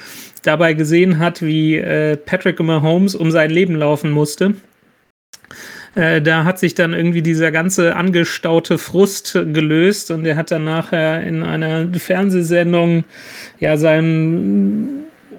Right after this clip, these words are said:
relativ ungewöhnlich, äh, dem, dem mal Dampf abgelassen und mal gesagt, ja, er wird zu viel, wird zu viel gesackt werden und, äh,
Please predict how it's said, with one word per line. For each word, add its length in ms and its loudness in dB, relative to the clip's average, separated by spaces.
relativ 380 2
ungewöhnlich, 880 4
äh, 220 -2
dem, 1000 0
dem 160 2
mal 120 0
Dampf 340 0
abgelassen 680 0
und 140 -2
mal 160 0
gesagt, 340 -2
ja, 180 4
er 120 0
wird 180 0
zu 120 -4
viel, 580 2
wird 160 -2
zu 120 -6
viel 180 0
gesackt 400 -2
werden 460 2
und, 420 -2
äh, 260 0